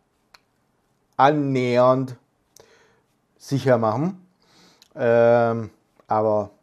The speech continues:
das war der Video für heute. Der meine Video über Ordnungswahn, hier der Link, schon gesehen hat, der hat sicherlich gemerkt, dass hier gerade keine Ordnung herrscht.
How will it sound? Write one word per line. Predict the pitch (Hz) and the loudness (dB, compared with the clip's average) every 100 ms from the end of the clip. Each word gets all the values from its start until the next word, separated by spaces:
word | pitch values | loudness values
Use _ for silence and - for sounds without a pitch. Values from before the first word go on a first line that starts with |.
| _ | _
das | 117 110 - | -6 -6 -4
war | 117 107 | -2 0
der | 110 | -2
Video | 107 110 113 107 | -4 -2 0 0
für | 104 107 104 | -2 -6 -2
heute. | 135 160 202 190 - _ _ _ _ _ _ - | 2 2 0 -2 -8 _ _ _ _ _ _ 6
Der | 151 165 | 10 10
meine | 160 151 143 139 | 6 2 0 0
Video | 202 208 185 170 | 0 2 2 2
über | 165 151 147 143 - | -2 4 6 4 0
Ordnungswahn, | 165 196 220 175 139 - 127 120 127 170 170 _ | 2 4 4 0 -4 -4 0 2 2 -2 -8 _
hier | - 139 139 139 _ | -4 2 2 0 _
der | - 117 | -2 0
Link, | 135 151 147 _ _ _ _ _ | 0 -2 -6 _ _ _ _ _
schon | - 135 131 | -6 -4 -2
gesehen | 127 113 139 175 | -2 0 -2 0
hat, | 143 160 - | 2 0 2
der | 135 135 135 139 135 - | 8 10 8 6 -2 -2
hat | 135 143 | 0 0
sicherlich | 185 170 160 143 - | 0 0 2 2 2
gemerkt, | 139 127 147 143 - | -2 2 4 4 0
dass | 120 - | -4 -2
hier | 135 143 | 2 2
gerade | 131 127 139 127 | 4 4 4 4
keine | 127 139 143 123 | -2 -2 -2 -4
Ordnung | - 135 139 131 117 | -4 -2 -2 -4 -10
herrscht. | - 139 185 - | -2 2 2 -2